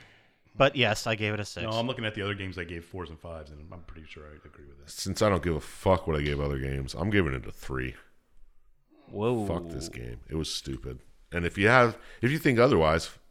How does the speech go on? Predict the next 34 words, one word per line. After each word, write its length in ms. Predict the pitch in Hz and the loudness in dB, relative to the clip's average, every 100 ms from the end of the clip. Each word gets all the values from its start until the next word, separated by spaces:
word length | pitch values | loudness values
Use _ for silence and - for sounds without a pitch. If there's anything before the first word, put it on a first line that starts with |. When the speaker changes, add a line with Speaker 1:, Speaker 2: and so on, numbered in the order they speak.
| _ - | _ -14
Speaker 3:
come 160 | - 95 | -6 -2
at 160 | 98 | -2
me, 80 | 90 | -4
bro. 260 | 82 90 90 - - - - - - - - - | -4 -4 -4 -12 -16 -14 -14 -16 -18 -20 -18 -8
Speaker 1:
Yeah, 200 | 151 147 - | -8 -8 -8
there 120 | 131 | -6
you 40 | 135 | -2
go. 160 | 151 | -2
He 100 | 131 | 0
never 220 | 143 151 147 | 2 2 2
said 240 | 156 135 | -2 0
don't 180 | 127 160 | -2 -2
come 160 | 95 | -8
at 120 | 87 90 | -10 -12
him. 100 | - | -4
Speaker 3:
<laughs> 680 | 131 - 220 226 202 - - - - - 170 | 4 12 12 12 12 8 0 -2 -8 -6 -4
It's 120 | 147 | -2
true. 320 | - - - - - | -2 -4 -8 -8 -14
Speaker 2:
Fourteen 640 | - 120 - - 120 127 | -6 -6 -6 -4 -2 -2
total 300 | 104 98 110 | -2 -2 -2
stars 420 | - 92 85 87 | -4 -4 -4 -4
out 120 | 87 | -6
of 80 | 90 | -10
to-, 200 | - 82 - - | -12 -16 -16 -12
eighty-one. 500 | 95 92 90 82 80 - - - - - | -8 -6 -8 -10 -12 -14 -12 -12 -12 -8
Speaker 1:
Jesus 420 | - 123 110 98 | 0 2 0 -2
Christ. 320 | - 127 131 | 2 2 2
Fourteen 640 | - 190 277 - 214 202 196 | 6 10 10 6 2 2 0
puts 380 | - 175 175 | 2 2 4
us 220 | 160 139 - | 4 2 0
two 520 | - 208 240 240 240 | 2 4 6 4 0
below 760 | 156 156 156 165 175 147 127 120 - - | 0 2 4 6 6 6 4 0 -6 -12
Saints 500 | - 175 170 - - | -2 2 2 0 -4
Row, 540 | 110 143 147 101 135 | 6 8 10 8 0